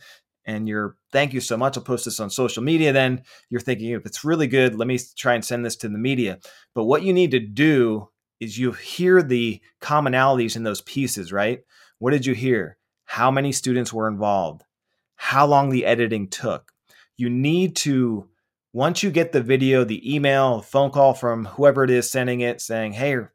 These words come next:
great video," you need to follow up with questions and get more information, things that are interesting, unique about the story. How many students were involved? Oh my goodness, there were sixty students involved. And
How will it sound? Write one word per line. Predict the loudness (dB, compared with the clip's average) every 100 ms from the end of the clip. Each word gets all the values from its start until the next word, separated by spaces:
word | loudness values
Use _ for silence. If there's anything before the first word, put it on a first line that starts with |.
| _
great | -2 -2 0
video," | 0 2 0 -2 -18 -16 -6
you | -2
need | 0 0
to | 0
follow | 4 6 6
up | 2
with | -8 -8
questions | -8 2 4 4 -2 -6 -6 -8
and | -8 -2
get | -2 -2
more | -4 -2 -2
information, | -4 -6 -6 -4 -2 -4 -6 -8 -4
things | -2 0
that | 2 2
are | 0 -4
interesting, | -6 -4 -4 -4 -6 -6 -10 _ _
unique | -6 -4 0 0 0
about | 2 2 0
the | -4
story. | -8 -2 0 0 -2 -6 _ _ -8
How | -4 0
many | -2
students | -2 -4 -2
were | -2
involved? | 0 2 0 -4 _ -4
Oh | 0
my | 0
goodness, | 2 0 0
there | -4
were | -4
sixty | -4 -2 -2 -4 -4 -4
students | -4 0 0 -2
involved. | -4 -2 0 0 -6 _ _ _ _ -2
And | 0 0